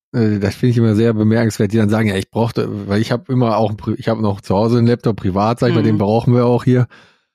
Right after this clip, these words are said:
Speaker 1: Weil es gibt ja manche, die machen alles mit dem, mit dem Handy tatsächlich. Alle so,
Speaker 2: Ja.
Speaker 1: wenn die sich irgendwo anmelden oder seid jetzt nur, wenn ich jetzt zum Beispiel sehe, unser Anmeldeportal vom,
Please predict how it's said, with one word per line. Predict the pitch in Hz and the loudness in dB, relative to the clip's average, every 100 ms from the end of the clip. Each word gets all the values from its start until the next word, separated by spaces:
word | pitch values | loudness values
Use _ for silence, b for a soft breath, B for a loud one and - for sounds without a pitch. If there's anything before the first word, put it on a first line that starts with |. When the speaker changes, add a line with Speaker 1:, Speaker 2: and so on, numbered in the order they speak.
| _ _ - | _ _ -4
Speaker 1:
Weil | 101 | -2
es | |
gibt | 113 | 0
ja | 139 | 0
manche, | 117 123 151 143 | 0 0 2 2
die | 117 | 4
machen | 113 127 | 2 2
alles | 107 110 127 - | 0 0 0 0
mit | 120 | 0
dem, | 123 113 110 101 | 2 2 2 2
mit | 117 | 2
dem | 131 | 2
Handy | 107 123 104 | 2 2 2
tatsächlich. | - 95 - 98 101 - | 0 -2 -2 -2 -2 0
Alle | 117 127 | 2 2
so, | 113 110 107 101 160 | 2 2 2 2 0
Speaker 2:
Ja. | 151 | 0
Speaker 1:
wenn | 117 127 | 2 2
die | |
sich | 120 | 4
irgendwo | 135 131 | 4 2
anmelden | - 135 147 143 143 143 139 | 2 4 4 4 4 4 4
oder | 123 | 4
seid | 113 127 135 | 2 2 0
jetzt | 120 | 0
nur, | 131 127 120 | 2 2 2
wenn | 113 | 2
ich | 120 | 2
jetzt | 120 - | 0 0
zum | 120 | 0
Beispiel | 123 123 113 | 0 2 0
sehe, | 110 123 117 | 2 2 2
unser | 117 107 | 0 0
Anmeldeportal | 117 120 120 113 107 113 | 2 2 2 0 0 0
vom, | 107 107 101 | 0 0 0